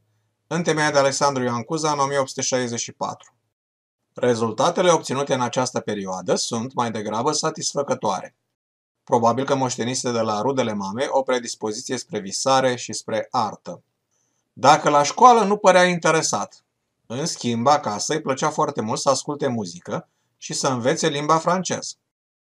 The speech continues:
Lectura era una din ocupațiile sale favorite.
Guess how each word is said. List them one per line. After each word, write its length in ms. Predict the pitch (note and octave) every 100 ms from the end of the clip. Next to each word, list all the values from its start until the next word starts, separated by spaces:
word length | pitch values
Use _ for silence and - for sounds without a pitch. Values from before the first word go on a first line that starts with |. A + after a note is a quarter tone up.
| _ _ _
Lectura 640 | - D3 - B2 G#2 B2 -
era 220 | B2+ B2+
una 200 | D3 D3+
din 140 | D3
ocupațiile 580 | C#3+ C3+ B2+ D3 - C3
sale 280 | B2+ C#3+ C#3
favorite. 680 | C#3 C#3 C#3 B2+ G#2 _